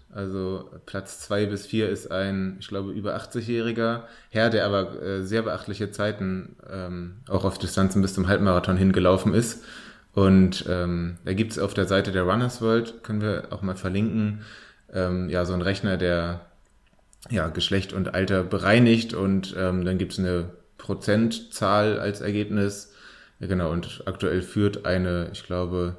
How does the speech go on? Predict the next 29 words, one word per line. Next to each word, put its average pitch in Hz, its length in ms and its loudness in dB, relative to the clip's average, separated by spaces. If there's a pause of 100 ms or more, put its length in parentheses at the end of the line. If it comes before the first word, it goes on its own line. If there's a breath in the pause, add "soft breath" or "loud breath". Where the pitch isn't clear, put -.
sechzehn 95 380 -2
oder 90 180 0
siebzehnjährige, 95 880 4
die 92 200 -2
die 95 80 -10
fünf 95 240 -4
Kilometer 92 500 0
in 87 340 -2 (280 soft breath)
siebzehn 113 360 2
Minuten 107 340 2
gelaufen 101 460 0
ist, 107 360 -6 (220)
was 95 220 -8
auch - 340 -8
irre 98 200 -4
schnell 107 240 0
ist, 104 140 -4
und 90 180 -8
dazu - 220 -8
ist - 100 -8
sie - 120 -4
irre 90 180 -2
jung, 101 340 0 (100)
was 87 180 -8
sie 92 240 -10 (600 loud breath)
aktuell 101 380 0
zur 95 140 0
Siegerin 87 380 -2
macht. 95 280 -8